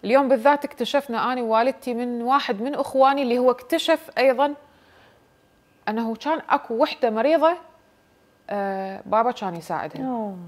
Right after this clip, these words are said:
Speaker 1: إيه، جيران
Speaker 2: مم.
Speaker 1: بيت أخويا.
Speaker 2: أوه.
Speaker 1: تخيلي. فك-،
Speaker 2: وأنتم ما تعرفون؟
Speaker 1: إحنا ما نعرف.
Speaker 2: مم.
Speaker 1: ابنها، هي توفت، ابنها قال الأخويا، وأخويا إجا قال لنا، إحنا ما نعرف إنه بابا كان، آه، يعني يساعدها.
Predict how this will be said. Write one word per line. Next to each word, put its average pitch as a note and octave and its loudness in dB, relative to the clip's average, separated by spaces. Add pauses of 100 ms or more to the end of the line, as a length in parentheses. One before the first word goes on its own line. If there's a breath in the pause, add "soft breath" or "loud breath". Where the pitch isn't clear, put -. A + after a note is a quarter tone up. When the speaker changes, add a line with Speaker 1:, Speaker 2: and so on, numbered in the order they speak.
Speaker 1:
إيه، F3+ -2 (160)
جيران A3+ 0
Speaker 2:
مم. D#4 -2
Speaker 1:
بيت G#3+ 0
أخويا. C#3+ -6 (400)
Speaker 2:
أوه. C4 -6
Speaker 1:
تخيلي. F#3 0 (520 loud breath)
فك-، G3+ -2
Speaker 2:
وأنتم C#4 4
ما D#4+ 2
تعرفون؟ G3 0
Speaker 1:
إحنا C4+ 0
ما D4+ -4
نعرف. - -6
Speaker 2:
مم. G#3 -14 (400)
Speaker 1:
ابنها، E4 0 (180)
هي G#3+ 0
توفت، G#3 -4 (500 soft breath)
ابنها D#4 0
قال D4 4
الأخويا، A3+ -2
وأخويا G#3 -4
إجا F3 -6
قال E3 -6
لنا، D#3 -12
إحنا F#3 -12
ما F#3 -10
نعرف G3 -8
إنه F#3 -10
بابا F3 -6
كان، D#3 -10 (640 soft breath)
آه، D#3+ -8 (480)
يعني D3+ -18
يساعدها. D3+ -8